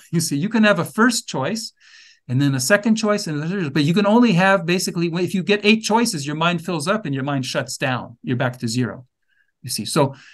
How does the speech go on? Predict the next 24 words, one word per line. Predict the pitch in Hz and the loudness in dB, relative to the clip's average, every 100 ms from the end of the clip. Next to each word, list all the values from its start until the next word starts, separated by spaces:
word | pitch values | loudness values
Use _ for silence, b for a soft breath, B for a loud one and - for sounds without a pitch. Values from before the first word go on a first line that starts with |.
| B B B | B B B
or | 127 | 0
your | 123 127 | 4 6
mind | 127 117 | 6 4
just | 117 | 0
kinda | 127 117 | 0 0
dumps | 120 120 - | 2 0 -2
it | 113 | -8
all. | - - | -10 -4
So, | 170 143 b b b b b b b b | 2 2 b b b b b b b b
so | - 180 165 165 165 | 0 4 6 4 0
that's | 156 196 247 - - | 2 4 4 2 -4
basically, | 196 208 226 220 - 196 | 0 2 2 0 -2 -4
like, | 185 175 | -2 -2
what | 175 185 208 | 2 4 6
I'm | 190 165 | 4 4
doing. | 208 262 208 | 4 4 4
I'm | 175 | 0
trying | 165 196 202 185 | -2 -2 -2 -4
to | 202 | -6
maybe | 175 185 175 | -4 -4 -4
teach | 165 - 233 226 | -4 2 2 2
someone, | - 180 165 156 156 | -4 -2 -2 -4 -4
like, | 156 156 156 | -4 -4 -4
um, | 147 143 143 | -4 -2 -4